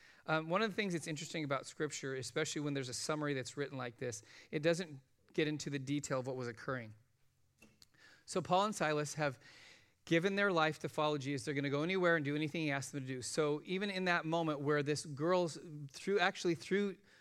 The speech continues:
through her demon possession, she knows who Jesus is, and she's proclaiming who these guys are.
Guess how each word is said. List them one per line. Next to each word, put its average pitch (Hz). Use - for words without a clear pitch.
through 214
her 185
demon 180
possession, 175
she 208
knows 208
who 202
Jesus 160
is, 131
and 151
she's 208
proclaiming 208
who 208
these 175
guys 156
are. 165